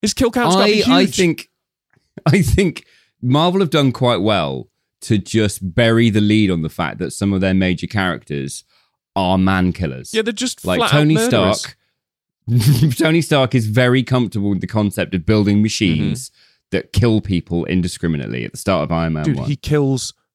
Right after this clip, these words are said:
Speaker 1: countless people in that film.
Speaker 2: <laughs> Yeah,
Speaker 1: But then he, f-
Speaker 2: yeah.
Speaker 1: but then after this, he goes away and perfects the suit, comes back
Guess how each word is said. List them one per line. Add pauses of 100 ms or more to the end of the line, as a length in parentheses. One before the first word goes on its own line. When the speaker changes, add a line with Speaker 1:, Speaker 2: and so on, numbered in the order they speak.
(460)
Speaker 1:
countless
people (160)
in
that
film.
Speaker 2:
<laughs>
Yeah, (360)
Speaker 1:
But
then
he,
f- (120)
Speaker 2:
yeah.
Speaker 1:
but
then
after
this,
he (120)
goes
away
and
perfects
the
suit,
comes
back